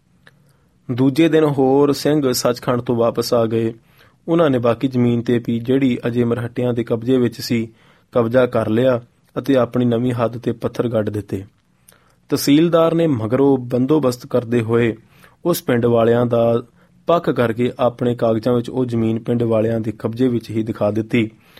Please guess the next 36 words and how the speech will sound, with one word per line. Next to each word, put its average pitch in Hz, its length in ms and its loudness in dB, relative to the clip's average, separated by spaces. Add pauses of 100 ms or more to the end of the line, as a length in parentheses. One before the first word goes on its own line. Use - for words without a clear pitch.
(300)
ਅਤੇ 147 260 0
ਕੁਝ 165 240 0
ਦਿਨ 135 220 0
ਮਗਰੋਂ 123 340 2
ਪਿੰਡ 135 220 -2
ਵਾਲਿਆਂ 117 340 2
ਦੀ 117 140 -2
ਸਲਾਹ 127 340 0
ਨਾਲ 117 380 -2
ਆਪ 117 340 0 (540)
ਹੱਦਬੰਦੀ 123 580 0
ਕਰਨ 113 240 -2
ਵਾਸਤੇ 107 380 -2
ਆ 104 100 0
ਪੁੱਜਾ। 104 340 -6 (1040)
ਇੱਧਰ 165 220 2
ਬਾਬਾ 127 340 4
ਜੀ 175 200 -2
ਨੂੰ 185 360 0
ਉਸ 156 200 -2
ਨੇ 147 380 2 (200)
ਆਉਣ 135 280 2
ਦੀ 143 100 0
ਖਬਰ 131 300 0
ਮਿਲੀ। 127 340 2
ਬਾਬਾ 110 360 0
ਜੀ 123 160 0
ਨੇ 110 300 -2 (540)
ਉੱਥੇ 170 260 0
ਸਿੰਘ 170 320 0
ਵੀ 151 120 0
ਭੇਜੇ 120 480 0 (460)
ਅਤੇ 147 180 0
ਆਗਿਆ 131 280 2
ਦਿੱਤੀ 135 280 0
ਕਿ 143 180 -2